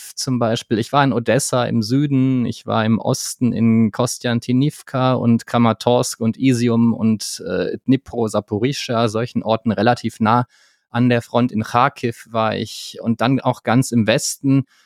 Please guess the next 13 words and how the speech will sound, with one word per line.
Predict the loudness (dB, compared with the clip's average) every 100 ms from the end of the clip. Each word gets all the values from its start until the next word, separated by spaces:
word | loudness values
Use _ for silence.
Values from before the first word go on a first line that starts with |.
| _
in | 0 2
Lviv, | 4 2 0 -2 -12 -4
äh, | 0 0
in | 0
den | 0 0
Karpaten, | -2 -4 -2 -2 0 0 0 0
Ivano-Frankivsk. | -4 -2 -2 -2 -4 -6 -4 -4 -6 -8 -6
Also | -6
ich | -2
habe | -2
schon | 0 -2
versucht, | 0 0 2 2 -2 -4
geografisch | 0 0 2 0 2 -2 -4